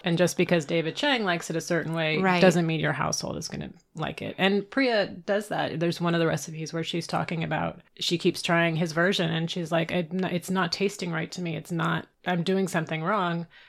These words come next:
Speaker 1: And finally she figured out, "No, I just <laughs> don't like the way this tastes." She made a couple of tweaks and now
Speaker 2: Yeah.
Speaker 1: she really likes it.
Speaker 2: Yeah.
Speaker 1: So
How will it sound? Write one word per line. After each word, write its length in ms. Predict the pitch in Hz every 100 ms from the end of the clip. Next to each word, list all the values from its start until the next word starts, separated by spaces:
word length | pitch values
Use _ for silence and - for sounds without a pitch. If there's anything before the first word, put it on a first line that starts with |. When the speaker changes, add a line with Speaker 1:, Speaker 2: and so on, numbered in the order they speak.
| _ 175
Speaker 1:
And 120 | 170
finally 220 | 175 170
she 140 | - 175
figured 240 | 180 175
out, 140 | 165 160
"No, 300 | 190 185 175
I 140 | 165
just 160 | 170 -
<laughs> 40 |
don't 220 | 165 - 240
like 160 | 175
the 80 | 202
way 160 | 175 165
this 180 | 160
tastes." 580 | - 247 196 208 - - - -
She 160 | - 180
made 160 | 175 165
a 40 |
couple 260 | 180 170 165
of 60 |
tweaks 440 | - 220 185 175 -
and 520 | - 151 147 147 147 -
now 200 | 170 165
Speaker 2:
Yeah. 240 | 190 185 170
Speaker 1:
she 60 | 165
really 120 | -
likes 280 | - - -
it. 100 | 233
Speaker 2:
Yeah. 140 | 185
Speaker 1:
So 240 | 185 156